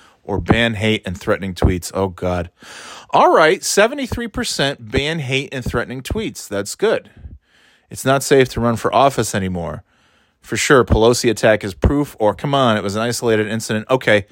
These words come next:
sixty-three percent say for sure Pelosi attack is proof. Yeah, I mean, that's not, you know. And leave it to the Republicans to see, like, her husband gets attacked and they're like, "Oh, well, he, it was his fault somehow."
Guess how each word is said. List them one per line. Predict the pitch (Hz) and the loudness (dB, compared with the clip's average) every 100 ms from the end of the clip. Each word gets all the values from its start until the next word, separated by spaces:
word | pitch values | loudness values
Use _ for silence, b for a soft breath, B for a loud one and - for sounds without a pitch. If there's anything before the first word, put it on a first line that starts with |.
| b b | b b
sixty-three | - 139 143 123 131 | -10 -4 -2 -2 -4
percent | 120 110 117 107 | -4 -6 -6 -4
say | 107 | -6
for | - 98 | -6 -8
sure | - 117 104 b b b | -2 0 -2 b b b
Pelosi | 120 110 - 98 | 2 2 2 -4
attack | - 101 98 | -2 0 0
is | 95 - | -4 -6
proof. | - 101 95 - - b b b b | -4 -2 -4 -10 -20 b b b b
Yeah, | 139 117 87 | 2 2 0
I | 110 | -6
mean, | 104 110 | -4 0
that's | 117 - | -2 -2
not, | 120 117 107 _ - b b b b | 0 0 -2 _ -20 b b b b
you | 92 | -8
know. | 87 85 _ B B B B B B B B | -8 -8 _ B B B B B B B B
And | 143 | 6
leave | 156 | 6
it | 156 | 4
to | 147 | 2
the | 127 | 4
Republicans | 107 98 110 104 101 87 87 | 4 4 2 0 -4 -6 -8
to | - | -8
see, | 85 - 95 92 98 - | -8 -4 -2 -2 -4 -8
like, | 92 90 87 | -6 -6 -8
her | - - - 95 | -14 -8 0 2
husband | 101 95 107 101 | 4 2 0 0
gets | 104 | 0
attacked | 110 - 101 95 92 - | 0 0 2 2 2 0
and | 90 | -2
they're | 90 | 0
like, | 87 87 85 | 0 0 2
"Oh, | 110 131 | 4 6
well, | 110 104 98 | 6 6 4
he, | 127 | 0
it | 120 | 0
was | 120 123 95 | 0 0 -2
his | 95 120 175 | -2 -2 -2
fault | 104 113 135 | 2 2 0
somehow." | - 85 87 85 | -6 -8 -8 -8